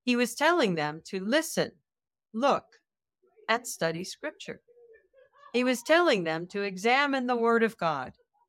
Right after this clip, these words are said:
because there he would be found. Our relationship with the Word of God,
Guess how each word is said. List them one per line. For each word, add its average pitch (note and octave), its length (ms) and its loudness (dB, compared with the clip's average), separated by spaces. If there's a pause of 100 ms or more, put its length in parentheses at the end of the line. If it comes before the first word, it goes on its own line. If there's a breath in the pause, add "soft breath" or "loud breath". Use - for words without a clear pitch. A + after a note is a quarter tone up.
(140)
because G3 400 -2
there A#3+ 500 0 (400)
he A3 180 2
would G#3+ 220 0
be F#3 160 -10
found. D3+ 400 -6 (1300)
Our F#3 120 4
relationship F#3 920 0
with F3+ 160 -8
the E3+ 100 -8
Word F#3 240 -4
of F#3 160 -6
God, D3+ 420 -4